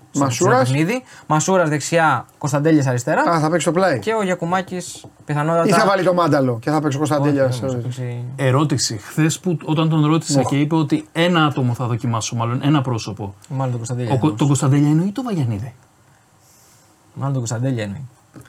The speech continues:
Speaker 1: Γι' αυτό
Speaker 3: να
Speaker 1: είναι
Speaker 3: δούμε.
Speaker 1: πολύ ανοιχτό τώρα τα δε-, στο δεξιά, στα, στο δεξιάκρο. Τον θα βάλει. Ο Κωνσταντέλιας πάντως, από ό,τι μαθαίνω, θα παίξει βασικός. Μπορεί να έχει και ένα ενδιαφέρον το παιχνίδι με τη Νέα Ζηλανδία. Να δούμε και κάτι, ξέρεις. Τώρα με τη Νέα Ζηλανδία.
Speaker 3: Θα ήθελα να δω και το Βαγιανίδη, βέβαια,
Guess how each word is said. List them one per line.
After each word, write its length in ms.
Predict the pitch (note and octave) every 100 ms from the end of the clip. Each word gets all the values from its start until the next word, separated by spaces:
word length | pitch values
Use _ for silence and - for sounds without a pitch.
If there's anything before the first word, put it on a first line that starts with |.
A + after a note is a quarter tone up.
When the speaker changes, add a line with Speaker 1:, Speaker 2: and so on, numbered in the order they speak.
| -
Speaker 1:
Γι' 120 | D#3
αυτό 140 | B2+
Speaker 3:
να 60 | F3
Speaker 1:
είναι 0 |
Speaker 3:
δούμε. 100 | F#3+
Speaker 1:
πολύ 160 | E3+
ανοιχτό 220 | D#3+ C3+ C3
τώρα 160 | C3
τα 100 | B2
δε-, 160 | B2 A#2
στο 140 | A#2
δεξιά, 460 | A#2+ A2+ B2 A#2+ A#2
στα, 480 | A2+ A#2 A#2 A2+ A2+ A#2 C#3
στο 100 | A#2+
δεξιάκρο. 460 | B2 A#2+ A2 G#2+ - _ _ _ _
Τον 100 | -
θα 80 | A#2+
βάλει. 180 | A2+ G#2+ G#2+
Ο 40 | -
Κωνσταντέλιας 420 | - C3+ E3 D#3+
πάντως, 420 | D#3+ D#3+ D#3+ - - _
από 200 | - -
ό,τι 80 | B2+
μαθαίνω, 220 | A#2 D#3 D3
θα 60 |
παίξει 200 | B2 A2+
βασικός. 260 | A2 - B2
Μπορεί 140 | C#3+
να 60 | C#3
έχει 100 | C#3
και 60 | C#3+
ένα 100 | C3+
ενδιαφέρον 320 | B2 C3+ C#3
το 60 |
παιχνίδι 220 | B2 C#3 C3+
με 40 |
τη 40 | C3
Νέα 100 | C3+
Ζηλανδία. 320 | B2+ C3 B2+
Να 80 | B2
δούμε 140 | C3+
και 80 | B2+
κάτι, 240 | C3 C3 B2+
ξέρεις. 320 | - A2+ - _ _ _ _
Τώρα 140 | B2+ B2
με 60 |
τη 60 | A2
Νέα 120 | A#2+
Ζηλανδία. 300 | A2+ G#2+ A2
Speaker 3:
Θα 40 | G3
ήθελα 160 | E3+
να 60 | C3
δω 80 | A#2+
και 60 |
το 80 | A2
Βαγιανίδη, 380 | A2 G#2+ G2+ G2+
βέβαια, 360 | G2+ G2 G2+